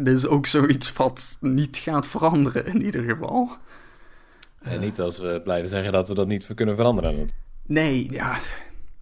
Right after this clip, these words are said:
Speaker 2: De wens is de vader van de gedachte, maar
Speaker 1: Ja, ik, ik, ik, ik weet het, maar weet je dat, want dan moet je dus ook, want, nee, maar, wa-, wa-,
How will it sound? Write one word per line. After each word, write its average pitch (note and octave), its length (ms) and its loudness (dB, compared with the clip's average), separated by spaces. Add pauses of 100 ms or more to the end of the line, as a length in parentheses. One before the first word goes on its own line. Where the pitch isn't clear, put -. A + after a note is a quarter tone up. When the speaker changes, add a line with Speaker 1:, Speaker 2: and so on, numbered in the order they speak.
(300)
Speaker 2:
De G2 80 -2
wens E3+ 240 2
is E3 120 -4
de C3+ 80 -2
vader C#3 320 4
van A2+ 140 -2
de F2 60 -8
gedachte, D2 400 -10
maar C2+ 140 -14 (420)
Speaker 1:
Ja, F#3 440 2
ik, C#3+ 180 -2
ik, C3+ 260 -6
ik, - 180 -12 (1600)
ik D#3+ 140 -4
weet C3+ 240 2
het, B2 80 2
maar C3 180 6
weet D#3+ 200 4
je D3+ 120 0
dat, - 500 0 (160)
want C#3+ 400 2
dan C#3+ 140 6
moet D#3 180 4
je C#3+ 80 2
dus B2+ 260 2
ook, - 480 0 (1300)
want, D3+ 260 0
nee, D#3+ 100 -2
maar, D#3 200 -2
wa-, C#3+ 160 -10
wa-, C#3+ 160 -10